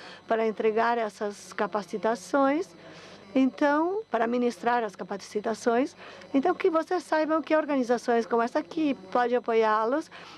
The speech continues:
e que nenhuma das atividades que a gente gera te-, tem custos e podem aproveitá-las gratuitamente.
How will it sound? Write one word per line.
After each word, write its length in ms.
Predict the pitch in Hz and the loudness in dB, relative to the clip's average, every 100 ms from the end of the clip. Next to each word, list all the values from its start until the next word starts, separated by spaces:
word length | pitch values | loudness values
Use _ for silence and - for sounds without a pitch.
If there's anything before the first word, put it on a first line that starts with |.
| - | -4
e 120 | 254 | -2
que 100 | 240 | 2
nenhuma 320 | 240 247 269 302 | 2 2 2 2
das 160 | 247 | 2
atividades 800 | 226 214 226 233 220 226 240 247 | 2 0 -2 0 2 2 0 -2
que 280 | - 240 233 | 0 2 4
a 100 | 226 | 2
gente 340 | 214 233 226 226 | 2 0 0 0
gera 440 | 220 220 233 240 - - | 2 2 2 2 -4 -2
te-, 500 | 226 214 214 214 - - | 2 4 4 4 2 0
tem 200 | 233 220 | 0 0
custos 500 | - 285 269 226 208 | 2 0 2 -2 0
e 60 | |
podem 320 | 202 240 240 | 0 0 0
aproveitá-las 840 | 233 240 233 233 226 214 220 269 311 | -2 0 0 0 0 0 0 0 -2
gratuitamente. 1120 | 226 202 226 214 220 220 214 226 240 311 | -4 -2 0 2 0 0 0 0 0 -2